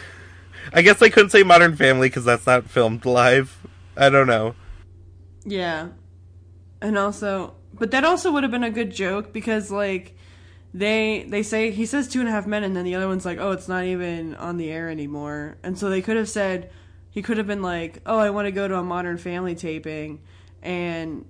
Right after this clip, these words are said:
Speaker 2: they could have been like, "Oh, it's not even f-," and then s-, it would be funny 'cause then Sarah Hyland could have been like, "Oh, it's not filmed in front of a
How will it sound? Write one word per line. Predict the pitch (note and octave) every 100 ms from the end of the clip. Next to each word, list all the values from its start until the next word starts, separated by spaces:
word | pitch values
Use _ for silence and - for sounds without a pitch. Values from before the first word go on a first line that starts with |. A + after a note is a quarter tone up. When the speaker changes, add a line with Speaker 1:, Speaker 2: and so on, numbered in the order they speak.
| - -
Speaker 2:
they | F#3
could | F3+
have | F3
been | E3+
like, | E3+ D#3
"Oh, | F#3+
it's | E3+ F#3
not | F3+
even | F3 F3 F3
f-," | - - -
and | A#3+
then | A#3+
s-, | -
it | A#3+
would | B3+ B3+
be |
funny | B3+ C#4+ C#4+
'cause | B3
then | A3 A3
Sarah | G#3+ G#3 G3+
Hyland | G3+ G#3+ F#3+
could | G3
have | F3+
been | F3 E3+
like, | D#3+ D#3+ D#3+
"Oh, | G3+ F#3+
it's | F#3 G3+
not | E3+
filmed | - F3 E3+
in | D#3+
front | E3 D#3+
of | D3+
a | D3+ D#3 D3+